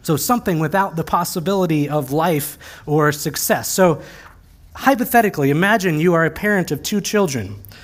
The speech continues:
You name the first one co-created with God. And the second kid rolls around and you name them meaningless,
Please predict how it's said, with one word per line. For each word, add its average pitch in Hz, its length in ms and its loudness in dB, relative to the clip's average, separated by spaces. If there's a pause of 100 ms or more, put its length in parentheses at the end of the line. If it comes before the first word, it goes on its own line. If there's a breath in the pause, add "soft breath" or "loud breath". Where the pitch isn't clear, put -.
(300 loud breath)
You 156 120 0
name 190 220 2
the 185 100 2
first 214 320 0
one 131 500 -2 (300)
co-created 190 800 0
with 147 200 -2
God. 170 440 2 (840 loud breath)
And 170 100 2
the 175 60 2
second 220 380 0
kid 196 180 2
rolls 185 260 4
around 185 360 2
and 156 100 2
you 160 80 2
name 190 260 2
them 170 240 2
meaningless, 180 680 2